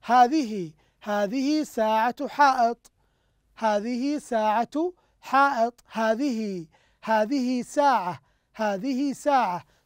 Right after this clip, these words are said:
طيب، الصورة اللي تحتها قلم، قلم اسم لمذكر وهو مفرد واحد، قلم.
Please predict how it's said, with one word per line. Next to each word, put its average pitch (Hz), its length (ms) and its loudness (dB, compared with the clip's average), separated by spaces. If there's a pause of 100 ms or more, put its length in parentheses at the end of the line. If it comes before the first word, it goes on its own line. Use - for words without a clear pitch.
طيب، 202 260 -2 (1700)
الصورة 311 360 2
اللي 277 180 2
تحتها 285 640 0 (460)
قلم، 240 420 6 (800)
قلم 240 480 4 (360)
اسم 247 280 -4
لمذكر 240 800 -4
وهو 226 320 2
مفرد 208 460 -4
واحد، 226 520 2
قلم. 240 320 4